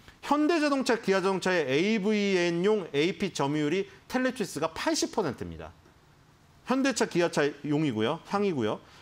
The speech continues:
그리고 십사 나노 공정 차량용 에이피를 상용화했습니다. 십사 나노면 어디서 나온 거죠? 요즘에 메모리 반도체 쪽 시장에서도 지금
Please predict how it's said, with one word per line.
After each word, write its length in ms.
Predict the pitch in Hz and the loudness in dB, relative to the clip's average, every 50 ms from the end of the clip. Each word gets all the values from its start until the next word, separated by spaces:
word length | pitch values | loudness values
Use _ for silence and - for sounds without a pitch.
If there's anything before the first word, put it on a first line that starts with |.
| - - | -8 -4
그리고 440 | - 190 196 202 233 262 247 - - - - - - | -2 0 0 2 2 0 0 -2 -6 -14 -20 -14 -8
십사 540 | - - - 330 320 - - - 359 311 302 | -2 0 0 0 0 -2 0 2 2 4 4
나노 300 | 262 202 190 208 214 202 | 4 4 4 4 2 0
공정 440 | - - 160 170 165 160 208 202 196 | 0 0 0 0 2 2 0 0 0
차량용 480 | - - 247 262 254 254 240 214 143 | -2 -2 -2 0 0 2 0 2 2
에이피를 460 | 117 123 147 170 - - 170 151 156 | 2 2 0 0 -2 -2 -2 -2 -2
상용화했습니다. 840 | 151 - - 240 277 294 277 240 160 135 - - 104 95 82 85 78 - - - - - _ - - _ | -2 -4 -4 -2 -2 0 0 2 0 0 -2 -4 -8 -8 -8 -10 -14 -16 -18 -20 -20 -20 _ -20 -20 _
십사 560 | - - - 302 285 - - - - 294 285 254 | -8 -4 -2 -2 -2 -4 -2 0 0 2 2 4
나노면 440 | 202 156 151 165 175 175 175 156 | 2 2 2 2 0 0 0 0
어디서 360 | 117 95 107 139 180 185 226 202 | 0 0 0 0 0 0 0 0
나온 260 | 151 120 104 95 90 | 0 0 -2 -4 -6
거죠? 300 | 87 85 85 98 143 196 - - - _ _ _ _ _ - - _ _ _ - | -8 -8 -8 -8 -10 -10 -12 -18 -20 _ _ _ _ _ -20 -20 _ _ _ -2
요즘에 460 | 151 190 190 208 254 247 247 233 208 | 0 0 0 2 2 4 4 4 4
메모리 440 | 151 151 151 170 208 240 254 254 240 | 4 4 4 4 4 4 4 2 2
반도체 360 | 233 226 214 214 202 - 208 | 2 2 2 2 0 0 -2
쪽 160 | - 208 180 - | -2 -2 -4 -2
시장에서도 760 | - 220 202 208 196 196 185 165 180 170 185 208 233 240 - - - - _ - - _ | -2 0 2 2 2 2 2 0 0 2 2 2 2 0 -2 -10 -18 -20 _ -20 -20 _
지금 380 | - - 165 156 208 233 240 220 | -6 -4 0 2 2 2 0 -2